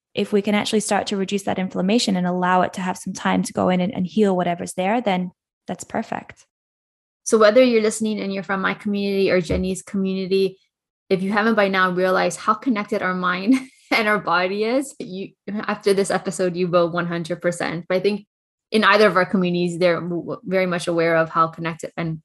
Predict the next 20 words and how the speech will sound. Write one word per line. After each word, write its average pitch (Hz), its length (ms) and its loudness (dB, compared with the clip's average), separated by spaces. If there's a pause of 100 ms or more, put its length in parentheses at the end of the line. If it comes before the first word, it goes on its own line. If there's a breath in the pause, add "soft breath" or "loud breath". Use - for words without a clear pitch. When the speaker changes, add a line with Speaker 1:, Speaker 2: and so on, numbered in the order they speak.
(300)
Speaker 2:
I - 20 6
used 254 160 6
to 339 60 2
say 320 160 2
the 254 80 4
mind-body 185 480 2
connection, 185 460 -4
but 196 100 -2
it's 202 80 -2
not 226 160 0
really 220 140 2
a 160 60 -6
connection, 160 360 -8
it's 165 180 -6
oneness. 170 680 -4 (1400)
Speaker 1:
Absolutely. 196 720 2
Like, 180 280 0
it, 208 240 0
they 208 180 4
are 208 400 4